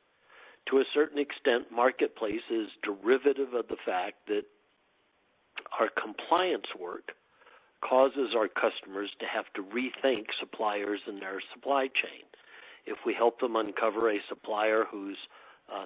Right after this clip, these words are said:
not doing the kind of job they ought to be from a compliance perspective,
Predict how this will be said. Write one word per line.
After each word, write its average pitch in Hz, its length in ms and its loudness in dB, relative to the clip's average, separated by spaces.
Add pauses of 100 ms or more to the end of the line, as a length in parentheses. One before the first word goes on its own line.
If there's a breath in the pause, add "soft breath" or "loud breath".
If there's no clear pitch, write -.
not 117 260 0
doing 107 300 -4
the 101 60 -8
kind 101 260 -8
of 98 120 -10
job 101 340 -2
they 95 120 -8
ought 95 200 -6
to - 60 -8
be 98 260 -10
from 95 140 -14
a 90 40 -16
compliance 113 560 -8 (120)
perspective, 95 600 -10